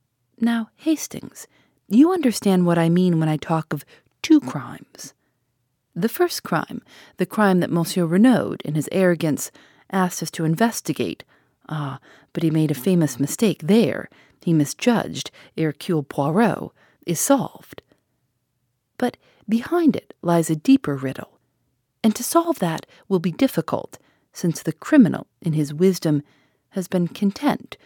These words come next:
to avail himself of the devices prepared by Monsieur Renaud.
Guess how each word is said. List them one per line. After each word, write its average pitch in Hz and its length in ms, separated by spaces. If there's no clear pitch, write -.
to 165 140
avail 170 320
himself 156 500
of 147 120
the 160 80
devices 165 600
prepared - 640
by 165 120
Monsieur 151 400
Renaud. 170 560